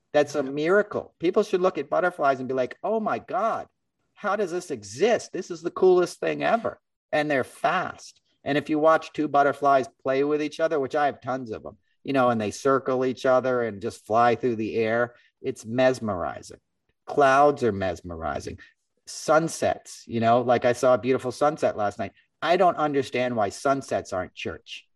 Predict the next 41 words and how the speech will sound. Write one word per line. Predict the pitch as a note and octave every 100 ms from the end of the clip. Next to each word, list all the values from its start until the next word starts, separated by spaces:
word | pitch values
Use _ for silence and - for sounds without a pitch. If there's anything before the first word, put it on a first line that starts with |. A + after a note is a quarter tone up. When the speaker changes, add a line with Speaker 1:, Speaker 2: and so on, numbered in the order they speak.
| _ -
Speaker 1:
Like, | C#3
the | C#3
whole | D3 F#3+
world | F#3 F3+
should | C#3+
be | D3
like, | B2+
"Hey, | D#3+ E3
y'all, | D#3+ D3 - A#2
the |
sunset's | A#2+ - D#3 D#3+ - C3 -
happening | G#2 A2+ - F#2 F2
now. | E2 D2 - _ -
Let's | B2+ B2
stop | - - G#2+ A2+ C#3+ -
what | C3+
we're | C3+ B2
doing | G2 B2+ B2+ A2 G2+ A2 _ -
and | A2+ G#2
check | - - B2+ -
out | A2+ G2+
this | A2 G#2 -
sunset." | A#2+ A#2+ A#2+ - - - _ _ _ C3
Speaker 2:
Mm-hmm. | B2+ A#2+
Speaker 1:
'Cause | D#3
it's | D#3+ -
a | D#3
gift. | A#2+ D3+ G3+ D#3 - _ _
It's | C3 - _
glorious. | B2 C#3 F3 F3 C3 - - -
And | A#2+
it | A#2+
shows | - C#3+ D3+ D3+ C#3+
you | C#3
how | A2+ B2+
much | B2+ A2+ G2
bigger | B2+ B2 B2 G#2
everything | G2+ G2+ F#2+ - F2+
is, | E2 - - - _ _ _ _ _ _ _ _
right? | G#2+ A#2 C#3
Speaker 2:
Yeah. | -